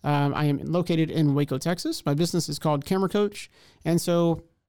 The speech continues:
it has two primary purposes, right? So hence the name Camera Coach. Number one, using a camera, taking pictures, right? So capturing the moment, all those sort of things. I do sports, portraits, event photography, product photography.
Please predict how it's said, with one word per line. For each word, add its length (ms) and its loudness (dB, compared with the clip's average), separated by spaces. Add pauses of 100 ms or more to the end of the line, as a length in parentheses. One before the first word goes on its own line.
(160)
it 120 0
has 360 0
two 300 -4
primary 360 2
purposes, 560 -6
right? 240 -4
So 280 -2 (380)
hence 220 -4
the 80 0
name 400 2
Camera 280 -10
Coach. 460 -4 (340)
Number 240 0
one, 300 0 (460)
using 280 0
a 60 4
camera, 360 -2 (100)
taking 280 -2
pictures, 460 -6 (160)
right? 260 -2
So 360 0 (260)
capturing 540 0
the 40 4
moment, 440 2
all 180 -2
those 160 0
sort 160 -2
of 60 -2
things. 260 0
I 80 -8
do 140 -10
sports, 500 -4 (220)
portraits, 580 -4 (380)
event 340 0
photography, 640 -2
product 380 -4
photography. 640 -4